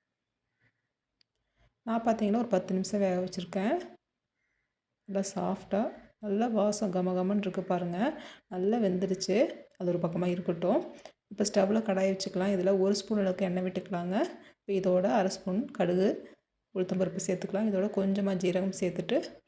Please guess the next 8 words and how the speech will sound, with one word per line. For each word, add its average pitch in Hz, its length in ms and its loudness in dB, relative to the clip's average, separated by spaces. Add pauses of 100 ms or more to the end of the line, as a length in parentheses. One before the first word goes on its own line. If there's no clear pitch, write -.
நல்லா 180 260 -4
பொரிய 185 320 0
விட்டுக்கலாம். 180 460 -2
கடுகு, 180 320 2
ஜீரகம் 185 400 0
நல்லா 170 180 0
பொரிஞ்சு 175 320 -4
வரட்டும். 170 460 0